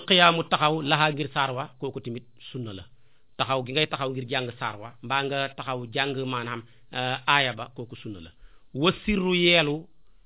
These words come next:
fii maa ci bépp barab boo xam ne yu sirru, yu sarru def na yeelu fii ca moom. Bépp place bu ñu war a yeeloo nga yeelu fa,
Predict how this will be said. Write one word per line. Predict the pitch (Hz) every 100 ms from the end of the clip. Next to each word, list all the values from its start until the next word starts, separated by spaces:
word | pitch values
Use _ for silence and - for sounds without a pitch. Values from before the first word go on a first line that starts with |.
| - -
fii | - 180
maa | 170 165 160
ci | 156
bépp | 143 196 185
barab | 175 170 151
boo | 156
xam | - 156
ne | 151
yu | 160
sirru, | 175 180 147 175
yu | 160
sarru | - 160 151
def | 147 160
na | 156
yeelu | 147 143 135
fii | 131 139
ca | 127
moom. | 135 107 87 - - - - -
Bépp | 135 180 190
place | 175 170 156
bu | 156
ñu | 156
war | 151
a |
yeeloo | 151 143 143 143
nga | 139
yeelu | 139 139 135
fa, | 120